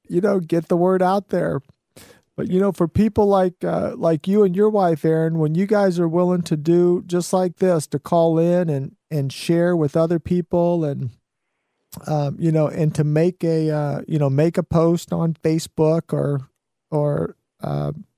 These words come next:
or on the website even, you know, on the john jubilee dot com website, Aaron, um, probably a good idea,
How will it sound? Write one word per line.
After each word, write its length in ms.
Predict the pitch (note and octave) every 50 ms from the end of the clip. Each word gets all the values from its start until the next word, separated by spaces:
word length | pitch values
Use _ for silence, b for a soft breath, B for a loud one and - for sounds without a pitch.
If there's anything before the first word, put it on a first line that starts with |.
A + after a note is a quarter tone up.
| _ _ _ _ _ _ _ _ _ _ -
or 180 | D#3 D3+ C#3+ -
on 200 | D#3 D#3 E3 D#3+
the 60 | D#3+
website 520 | D3 F3 G3 G3+ F#3+ - F#3 D#3+ C#3+ C3 C3
even, 300 | C3 - - B2 B2+ - - -
you 80 | C#3+
know, 140 | D3 D3+ D3
on 80 | D3 D3
the 80 | C#3+
john 320 | C#3 C#3 D#3+ D#3+ E3 E3 D#3+
jubilee 380 | D#3+ E3+ D#3 D#3 D3+ D#3 D#3 D3+
dot 260 | D#3 D#3+ D#3+ - -
com 280 | - E3 E3+ E3 D3+ C#3+
website, 520 | D3+ D#3 E3 E3 - - E3+ D#3 D3 C#3
Aaron, 340 | C#3+ C#3 C#3 C#3 C#3+ C#3 - _ B B B B B B B B B B B B B _ - C#3+
um, 160 | C#3+ C#3+ C#3+
probably 380 | - F#3 G3+ A3+ A3+ G#3+ F#3 E3+
a 40 |
good 160 | D#3+ F3+ F3 E3+
idea, 600 | E3 D#3 D3+ C#3+ E3+ F#3 G3 F3+ D3 C#3 C#3